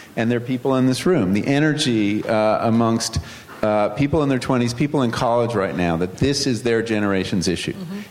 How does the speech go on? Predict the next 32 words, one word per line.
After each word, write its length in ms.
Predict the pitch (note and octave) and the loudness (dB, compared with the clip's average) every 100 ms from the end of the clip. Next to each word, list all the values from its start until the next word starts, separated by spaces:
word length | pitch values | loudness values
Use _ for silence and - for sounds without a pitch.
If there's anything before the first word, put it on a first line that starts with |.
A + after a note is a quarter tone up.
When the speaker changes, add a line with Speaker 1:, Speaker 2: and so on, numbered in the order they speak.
| - | -8
Speaker 1:
And 460 | G#2+ G2+ G2 G#2 G#2 | -2 0 0 -2 0
they're, 220 | A2+ A#2 | 0 0
they've 300 | A2 G#2+ A2 | -2 -2 0
really 280 | B2+ C#3 C3 | 0 2 0
grabbed 360 | A#2 A2 G#2+ | 2 2 0
hold, 300 | A2+ G#2+ F#2 | 0 0 0
and, 200 | F#2 F#2+ | 0 0
and 180 | G#2+ G#2 | 0 2
leadership 480 | G#2+ B2+ C#3 D3 B2+ | 2 2 0 -2 -2
is 100 | B2 | -2
gonna 160 | B2+ A#2+ | 0 0
come 220 | C3 B2 | 0 2
out 200 | B2 B2 | 2 2
of 80 | A#2+ | 0
that, 340 | B2+ B2 B2 | 2 0 0
and 160 | G#2 G2+ | -2 0
innovation 540 | G2+ F#2+ A2+ C3 D3 | 2 2 2 2 0
is 140 | B2 - | 0 0
gonna 180 | G#2+ | -4
come 200 | G2+ G#2 | -2 -2
out 160 | G#2 G2+ | 0 0
of 80 | F#2+ | 0
that, 380 | F2 F2 F2 - | 2 0 -2 -2
and 380 | G2 F#2+ F#2+ F#2+ | 0 2 2 0
so 160 | A#2 | 0
they, 220 | A2 A#2+ A2+ | 2 0 -2
that's 500 | G#2+ A2 A2 A#2 - | -6 -4 -2 0 -2
what 140 | G2 | -4
fills 240 | G2+ F#2+ | -2 0
me 140 | F#2+ F#2 | 2 0
with 160 | F2 | 0
hope. 280 | D#2 D#2+ - | -2 -4 -6